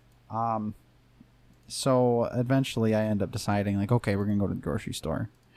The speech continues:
And then it's like, "Well, actually, I guess I go home in a couple days and I don't wanna buy food 'cause then my food's gonna be bad when I get back home," and then blah, blah, blah, all this stupid shit. But I finally decided to go today. It was huge. So,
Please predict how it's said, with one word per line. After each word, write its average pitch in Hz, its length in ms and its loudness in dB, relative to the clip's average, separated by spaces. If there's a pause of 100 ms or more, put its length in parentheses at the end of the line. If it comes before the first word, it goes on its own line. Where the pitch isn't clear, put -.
(640)
And 117 140 2
then 117 100 4
it's 113 120 0
like, 104 200 -2
"Well, 175 240 4
actually, 131 340 0
I 120 40 4
guess 120 180 0
I 107 60 0
go 98 140 -4
home 101 200 -2
in 98 60 0
a 101 40 -4
couple 104 220 -4
days 98 400 -4
and 101 80 0
I 107 60 -2
don't 104 120 0
wanna 98 140 -6
buy 98 160 -4
food 107 340 -2
'cause 113 120 -6
then 107 80 0
my 104 100 -2
food's 147 240 -4
gonna 107 120 2
be 98 100 -2
bad 95 300 -4
when 95 120 -2
I 98 40 -4
get 95 140 -6
back 87 180 -4
home," 113 340 2
and 104 80 0
then 101 180 -6
blah, 104 120 -4
blah, 104 140 -2
blah, 104 300 -2
all 104 60 -8
this 107 260 -10
stupid - 400 -6
shit. - 300 -2 (1200)
But 117 120 0
I 107 40 2
finally 110 320 2
decided 98 360 -2
to 98 80 -4
go 95 140 -2
today. 98 340 -2 (1500)
It 117 60 -6
was 101 80 -4
huge. 98 360 -6 (1160)
So, 107 540 2